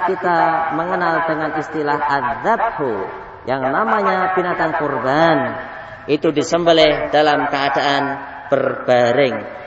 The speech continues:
Tentunya jika kita tidak pernah menyembelih binatang dalam keadaan berdiri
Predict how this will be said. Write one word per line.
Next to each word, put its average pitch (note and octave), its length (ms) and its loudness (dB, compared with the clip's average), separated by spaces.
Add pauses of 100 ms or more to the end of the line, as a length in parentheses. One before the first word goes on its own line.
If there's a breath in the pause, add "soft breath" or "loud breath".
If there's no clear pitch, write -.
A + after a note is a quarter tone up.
Tentunya C#3+ 800 0
jika F3+ 400 2
kita E3+ 240 0
tidak D3+ 320 -2
pernah C#3+ 560 -2
menyembelih D3 720 0
binatang D#3 480 2
dalam D#3+ 320 2
keadaan D3 400 0
berdiri D#3 480 2